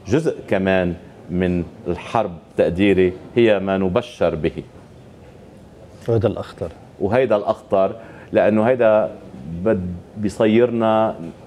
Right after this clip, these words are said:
Speaker 1: مرتهنين لفكرة إنه نحن عايشين بمملكة صدفة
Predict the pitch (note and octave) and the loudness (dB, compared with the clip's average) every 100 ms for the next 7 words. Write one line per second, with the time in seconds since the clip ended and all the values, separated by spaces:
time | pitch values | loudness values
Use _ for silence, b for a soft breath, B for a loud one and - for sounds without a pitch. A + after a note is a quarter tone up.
0 | - F#2+ G#2+ A2 A#2 G2+ G#2 A2+ C3 C#3 | -8 0 0 2 0 0 2 2 2 0
1 | C#3+ C3 B2+ B B F#2 F#2 G2+ G2+ G2+ | -2 -4 -6 B B -2 2 4 4 0
2 | - - B2 - G#2 G#2 G#2 - - G2+ | -4 -4 -4 0 2 2 0 -12 -4 -2
3 | G2 G2 G2 G2 D#2 G2+ G#2+ F2+ F#2+ F#2 | 0 0 0 -2 -2 -4 -2 -2 -2 -4
4 | A2 G#2 F2+ G2 G#2+ G2 F#2+ F#2 - G2+ | -2 0 2 2 4 2 0 -6 -4 -4
5 | - A2+ | -2 0